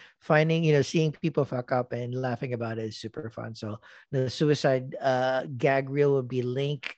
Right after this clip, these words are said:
as with all of the reaction, all the trailers that we're going to react to in the description.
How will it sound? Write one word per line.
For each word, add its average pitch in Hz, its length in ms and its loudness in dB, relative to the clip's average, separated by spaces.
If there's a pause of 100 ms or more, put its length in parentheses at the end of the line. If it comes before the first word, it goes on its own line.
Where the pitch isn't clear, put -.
as 131 380 0
with 131 380 -2
all 151 220 6
of 175 120 4
the 165 100 4
reaction, 139 520 0
all 147 160 6
the 170 100 2
trailers 151 360 2
that 139 140 -2
we're 139 140 2
going 135 240 0
to 131 120 -4
react 127 540 -2
to 127 240 -2 (460)
in 151 160 6
the 139 100 2
description. 123 720 -4